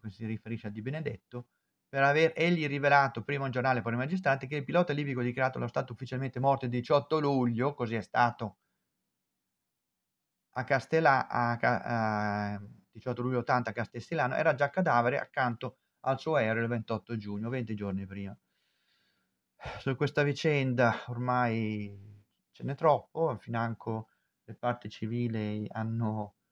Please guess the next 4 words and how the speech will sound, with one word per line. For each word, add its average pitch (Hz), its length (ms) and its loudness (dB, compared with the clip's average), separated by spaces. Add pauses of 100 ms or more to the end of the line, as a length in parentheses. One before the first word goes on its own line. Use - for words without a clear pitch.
(200)
ehm, 92 520 -18 (840)
non 117 160 -2
hanno 107 200 2
accettato, 101 800 -4